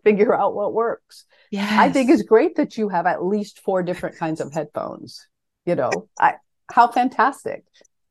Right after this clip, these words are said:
Speaker 2: <laughs> That's awesome. Will you share a quick craft tip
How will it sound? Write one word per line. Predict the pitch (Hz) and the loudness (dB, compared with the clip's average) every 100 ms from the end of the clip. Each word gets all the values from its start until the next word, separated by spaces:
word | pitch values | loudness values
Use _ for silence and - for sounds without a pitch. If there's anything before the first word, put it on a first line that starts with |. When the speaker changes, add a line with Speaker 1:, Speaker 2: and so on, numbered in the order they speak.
| _ | _
Speaker 2:
<laughs> | - 349 370 _ - | -8 -6 -6 _ -4
That's | - 254 311 - | 0 0 0 -4
awesome. | 269 254 - 113 - - - 269 - _ _ - | -18 -14 -14 -14 -16 -18 -18 -20 -20 _ _ -2
Will | 415 | -2
you | 539 | 0
share | - 240 - | 0 0 2
a | 170 | -2
quick | - 170 - - _ _ | -2 -4 -4 -10 _ _
craft | - 523 - - - | -2 -2 -2 -6 -10
tip | - 175 - | -4 -4 -4